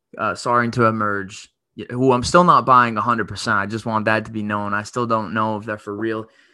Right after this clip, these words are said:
I don't think they'll get past the Clippers, but Donovan Mu-, Mitchell is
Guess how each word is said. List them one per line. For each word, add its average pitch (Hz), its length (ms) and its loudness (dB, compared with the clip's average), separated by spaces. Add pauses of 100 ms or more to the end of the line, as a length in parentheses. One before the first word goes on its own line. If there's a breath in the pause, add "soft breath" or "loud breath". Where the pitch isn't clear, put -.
(640 soft breath)
I 113 200 0
don't 110 260 2
think 110 180 -2
they'll 104 160 0
get 110 160 -4
past 107 260 -2
the 110 60 -14
Clippers, 120 500 -2
but 117 340 -2 (340)
Donovan 127 420 -4
Mu-, 123 180 -6
Mitchell 127 400 -6
is 117 320 -6